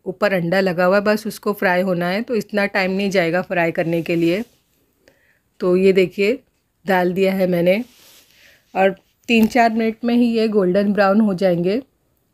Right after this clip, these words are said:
तो ये देखिए, तेल चेक करने के बाद ही डालना, और इसमें थोड़े से ब्रेड क्रम्स निकल जाते हैं, तो कोई बात नहीं, आप तेल को छन्नी से छान के यूज़ कर सकते हो, फेंकना मत तेल को, छन्नी से छान लेना और फिर यूज़ कर लेना।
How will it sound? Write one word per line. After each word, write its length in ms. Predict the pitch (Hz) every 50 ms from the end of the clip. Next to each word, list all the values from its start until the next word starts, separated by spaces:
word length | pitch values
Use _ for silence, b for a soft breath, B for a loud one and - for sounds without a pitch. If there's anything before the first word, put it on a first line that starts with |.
| _ _ _
तो 80 | - 185
ये 180 | 185 180 180 180
देखिए, 320 | 185 180 175 - 190 180
तेल 240 | 175 - 190 190 190
चेक 240 | - - 202 180 -
करने 240 | 208 196 175 196 196
के 100 | 180 202
बाद 260 | 185 196 175 170 160
ही 80 | 190 208
डालना, 440 | 175 185 170 165 165 170 180 208 233 - _ _ b b b b b b b b b -
और 100 | 196 202
इसमें 300 | 208 - - 226 226 220
थोड़े 260 | - 226 208 202 208
से 180 | 208 247 226 214
ब्रेड 300 | 185 175 185 190 190 -
क्रम्स 340 | - 214 208 202 214 - 220
निकल 280 | 202 175 - 202 208
जाते 320 | 196 208 185 175 - 196 208
हैं, 180 | 220 220 226
तो 180 | 220 - 226 226
कोई 200 | 220 - 208 208
बात 280 | 190 202 190 185 180 - -
नहीं, 100 | 220 214
आप 200 | 208 208 208 - _
तेल 240 | - 196 190 185 185
को 280 | 175 226 226 254 277 - b b b b b b b b
छन्नी 280 | - 233 208 208 214 220
से 140 | - 254 240
छान 300 | - - 214 196 190 202
के 100 | 196 226
यूज़ 280 | 220 214 214 226 220 -
कर 160 | - 220 202
सकते 360 | 180 208 190 - - - 190
हो, 220 | 185 190 196 214 294 - _ _ _ _ _ _ _ _ _ _
फेंकना 340 | - 202 190 - 202 208 214
मत 200 | 220 226 226 226 -
तेल 200 | - 190 185 180
को, 260 | 175 - 208 226 262 - b b b b b b b b b
छन्नी 280 | - - 214 196 214 220
से 140 | 220 - 240
छान 300 | - - 226 202 202 214
लेना 280 | 220 214 208 208 233 254
और 80 | 262
फिर 180 | 226 - 247 220
यूज़ 260 | 214 208 214 214 - -
कर 140 | 220 196
लेना। 380 | 185 180 175 170 170 170 165 156